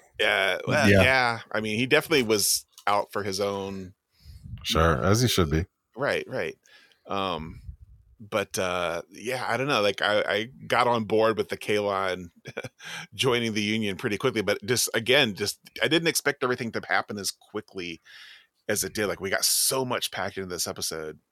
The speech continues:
Speaker 3: Yeah,
Speaker 1: And,
Speaker 3: big time.
Speaker 1: uh, I'm here for it. Like, I just, I really, I love the idea of the Kaylon joining the Union, and now we've got, like, the Kaylon and, and the Union, um, you know, versus the Moclan and the Krill. Like,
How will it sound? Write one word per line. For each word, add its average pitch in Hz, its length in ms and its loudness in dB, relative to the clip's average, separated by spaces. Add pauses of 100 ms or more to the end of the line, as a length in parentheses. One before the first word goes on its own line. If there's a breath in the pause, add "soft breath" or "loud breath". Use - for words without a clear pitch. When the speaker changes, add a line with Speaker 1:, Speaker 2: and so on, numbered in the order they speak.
(140)
Speaker 3:
Yeah, 76 320 4
Speaker 1:
And, 67 80 -2
Speaker 3:
big 82 160 -2
time. 69 280 0 (260)
Speaker 1:
uh, - 40 -6
I'm 92 100 -8
here 120 180 -2
for 71 220 -6
it. 64 120 -4
Like, 85 160 -2
I 95 80 0
just, 98 240 -2
I 71 60 -2
really, 95 500 -4 (540 loud breath)
I 95 60 -4
love 107 240 2
the 123 100 4
idea 92 240 4
of 85 80 0
the 85 60 -6
Kaylon 82 680 -4
joining 87 360 -8
the 90 100 -8
Union, 87 380 -8
and 87 80 -8
now 92 180 -2
we've 92 140 -2
got, 92 180 -2
like, 90 160 -6
the 95 80 -10
Kaylon 92 540 -6
and, 85 260 -12
and 87 140 -12
the 90 100 -12
Union, 92 600 -8 (760 soft breath)
um, 80 420 -12 (800)
you 101 140 -10
know, 80 140 -10
versus 85 420 -6
the 90 80 -8
Moclan 85 440 -8
and 82 120 -12
the 78 40 -16
Krill. 87 400 -6
Like, 76 180 -8